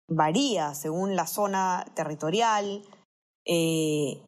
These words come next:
lo que queda claro es que, y, y con esta elección, es que, eh, ya no solamente el sur, como solía ocurrir quizás en elecciones pasadas, tenía un voto,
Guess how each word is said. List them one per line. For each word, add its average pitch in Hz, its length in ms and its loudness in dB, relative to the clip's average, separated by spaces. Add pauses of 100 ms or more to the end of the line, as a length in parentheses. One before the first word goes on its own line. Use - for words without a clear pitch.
(320)
lo 175 240 4
que 165 160 0
queda 208 320 2
claro 220 640 0
es 190 260 -2
que, 202 580 0
y, 170 160 -4
y 160 100 -2
con 170 140 2
esta 185 200 0
elección, 208 680 -2 (960)
es 190 140 2
que, 226 500 0
eh, 170 360 0
ya 208 180 2
no 233 100 -2
solamente 233 960 0
el 170 80 -2
sur, 214 560 0
como 170 220 0
solía 185 340 0
ocurrir 202 420 -2
quizás 190 360 -2
en 202 80 -2
elecciones 185 440 -2
pasadas, 196 600 0
tenía 170 220 -4
un 190 100 -2
voto, 196 540 4